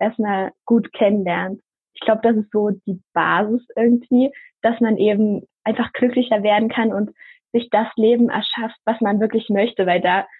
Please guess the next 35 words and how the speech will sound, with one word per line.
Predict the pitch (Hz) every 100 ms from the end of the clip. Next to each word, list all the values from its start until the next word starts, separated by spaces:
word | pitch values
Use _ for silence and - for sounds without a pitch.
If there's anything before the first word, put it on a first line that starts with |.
| _
dazu | - 240 254
muss | 285
man | 285
ja | 240
erst | - 294
mal | 233
wissen, | 208 330 -
was | 175 247
man | 247 247
denn | 262 247
möchte. | 240 - - 214 294 - 508 381 277 _
Und | 247 233
das | 247
ist | 233
manchmal | 226 220 226 -
echt | 226 _ -
gar | 208 220
nicht | 226 _
so | -
einfach, | 190 214 233 208 -
gerade | 214 208 214 214 _ _ _ _
weil | 226 214
wir |
in | 220
einer | - 214 214
Gesellschaft | 214 214 214 240 220 - _ -
leben, | 196 220 226 220 196
wo | 208 214 -
wir | 202 226 214 _ _
so, | 262 311
so | 285 294
viele | 294 262
Möglichkeiten | 240 262 269 220 - 196 190 208 202
haben. | 202 214
Also | 190 202